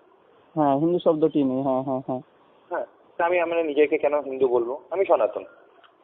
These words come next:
Speaker 2: সনাতন মানে হলো প্রাচীন।
Speaker 1: আচ্ছা, আচ্ছা, আচ্ছা। এটা, এটা তো ঠিক, এটা তো আমরা ইতিহাসে পড়েছি, প্লাস যখন দর্শন পড়তাম তখন আমাদেরকে শেখানো হতো এই বিষয়গুলো।
Speaker 2: হুম।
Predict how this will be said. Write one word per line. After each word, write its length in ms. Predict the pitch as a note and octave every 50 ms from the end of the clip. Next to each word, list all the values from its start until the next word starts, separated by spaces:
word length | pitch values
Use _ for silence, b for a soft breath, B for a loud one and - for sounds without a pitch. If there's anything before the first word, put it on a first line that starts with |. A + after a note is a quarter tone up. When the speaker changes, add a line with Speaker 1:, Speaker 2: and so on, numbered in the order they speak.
| -
Speaker 2:
সনাতন 300 | - D#3+ D#3+ D#3+ E3 D#3+
মানে 160 | D#3 D3+ D#3
হলো 140 | D#3+ D#3+ F3+
প্রাচীন। 440 | F3 - C3 G#2+ - - A2+ G#2+ G#2 - - _ _ _ _ _ _ _ _ _ _ _ -
Speaker 1:
আচ্ছা, 240 | F3 D3 - F3
আচ্ছা, 240 | D3+ C3+ - _ D3
আচ্ছা। 280 | C3 - _ - C3+ C3+ - _ _ _ _ _ _ _ _ _ _ _ _ _ _ _ - - B3
এটা, 100 | F#3+ G#3+
এটা 260 | A3 A3 G3+ A#3 A#3
তো 120 | G#3 A#3
ঠিক, 300 | G#3 - - A3+ G3+ F#3
এটা 160 | G3+ F#3 G3+ F3 E3+
তো 60 | F#3+
আমরা 260 | F3+ F3+ F3+ F3 E3+
ইতিহাসে 400 | E3 E3 D#3 - F3 E3 - F3
পড়েছি, 400 | D#3 - F3 F3+ D#3+ - D#3 D#3
প্লাস 220 | D3+ D#3 D#3 D#3 C#3 C#3 D#3+ - _ D#3+ E3
যখন 240 | D#3 C#3+ D#3 D3+ C#3+
দর্শন 300 | D3 D3 C#3+ - D#3+ D3
পড়তাম 360 | D3 D#3 C#3+ C#3 - C#3+ C#3+
তখন 200 | C#3 C#3+ C#3+ C#3+
আমাদেরকে 260 | C#3 C#3 C3+ C#3+ C#3 -
শেখানো 220 | - D#3 D#3 D3+ D3+
হতো 140 | C3+ C#3
এই 60 | C#3+ C3+
বিষয়গুলো। 460 | C3+ - C#3 C3+ B2 B2+ A#2+ C3 C#3 - _ _ _ _ _ _ _ _ _ _ _ _ _ _ _ _ _ _ _ _ _ _ _ -
Speaker 2:
হুম। 140 | D3 B2+